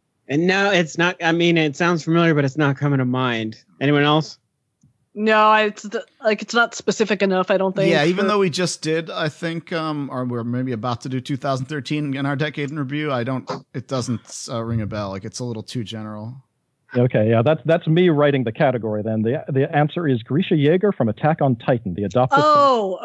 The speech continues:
Speaker 4: son.
Speaker 2: okay.
Speaker 3: Yeah,
Speaker 1: Oh.
Speaker 3: all right.
Speaker 1: Sure, yeah.
Speaker 3: Certainly.
Speaker 4: Nineteen ninety-seven,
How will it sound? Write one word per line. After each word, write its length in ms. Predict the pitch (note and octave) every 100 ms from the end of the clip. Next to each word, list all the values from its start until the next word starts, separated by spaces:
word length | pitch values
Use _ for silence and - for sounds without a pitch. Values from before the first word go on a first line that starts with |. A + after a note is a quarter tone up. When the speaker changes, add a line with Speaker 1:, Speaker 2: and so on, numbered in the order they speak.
| A3+
Speaker 4:
son. 100 | A2
Speaker 2:
okay. 280 | A2 F3+ F#3 _ -
Speaker 3:
Yeah, 400 | C#3+ D3 C#3+ C3
Speaker 1:
Oh. 40 | B2+
Speaker 3:
all 80 | C3+
right. 280 | G2 G#2 - _ _ _ _ D3
Speaker 1:
Sure, 280 | C3 B2+ _ _
yeah. 220 | C#3+ C#3+ C3+
Speaker 3:
Certainly. 480 | - F3+ F3+ G#2+ F#2+ A2+ _ _ _ _
Speaker 4:
Nineteen 340 | D3+ C#3 F3 F3+
ninety-seven, 600 | E3 D#3+ - E3 G#3+